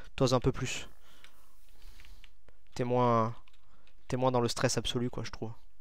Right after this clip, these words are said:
Alors, hop. On va mettre ça. Et là, hop là, ok, alors.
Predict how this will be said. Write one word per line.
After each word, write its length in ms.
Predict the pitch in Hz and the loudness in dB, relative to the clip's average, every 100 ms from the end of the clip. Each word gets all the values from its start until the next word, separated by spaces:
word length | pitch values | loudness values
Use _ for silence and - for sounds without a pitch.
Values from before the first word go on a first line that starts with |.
| - - - - - - - - | -8 -8 -6 -6 -6 -6 -6 0
Alors, 320 | 151 135 110 - - | 6 8 8 6 6
hop. 180 | 175 180 - - - - - - - - - - - - - - - - - | 12 12 10 0 0 -2 -6 -6 -6 -6 -6 -6 -6 -6 -6 -6 -6 -6 -4
On 60 | |
va 20 | 135 | 0
mettre 200 | 117 - | 0 4
ça. 320 | 147 147 156 - - - - - - - - - - - - - - - - - - - - - - - - - - - - - - - - - - - - - - - - - - 123 | 8 10 8 2 -6 -6 -8 -6 -8 -8 -6 -6 -6 -8 -8 -8 -8 -8 -6 -8 -8 -8 -8 -8 -8 -8 -8 -8 -8 -8 -8 -8 -8 -8 -8 -8 -8 -8 -8 -8 -8 -8 -8 -8 -6 0
Et 60 | |
là, 200 | 123 127 - - - - - - - | 2 2 0 -8 -8 -8 -8 -8 -4
hop 200 | - - | -2 0
là, 120 | - - - | -2 -4 -2
ok, 240 | 170 156 - - - | 0 0 -4 -6 0
alors. 280 | 156 110 | 2 2